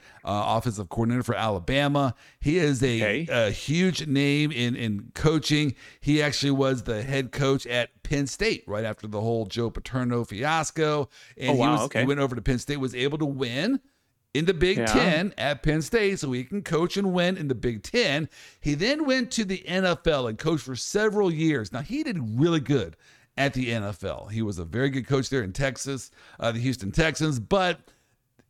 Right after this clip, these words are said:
Speaker 1: he had some, just some real boneheaded decisions, and they lost, uh, a couple playoff games with head scratchers, and so he was fired,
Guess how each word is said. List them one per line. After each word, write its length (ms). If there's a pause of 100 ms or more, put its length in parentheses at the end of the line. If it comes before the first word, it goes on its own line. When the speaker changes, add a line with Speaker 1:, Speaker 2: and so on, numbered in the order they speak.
(280)
Speaker 1:
he 300
had 220
some, 200
just 200
some 220 (160)
real 240
boneheaded 500
decisions, 540
and 120
they 100
lost, 560 (280)
uh, 240
a 40
couple 200
playoff 440
games 380
with 180
head 240
scratchers, 640 (200)
and 140
so 100
he 140
was 180
fired, 600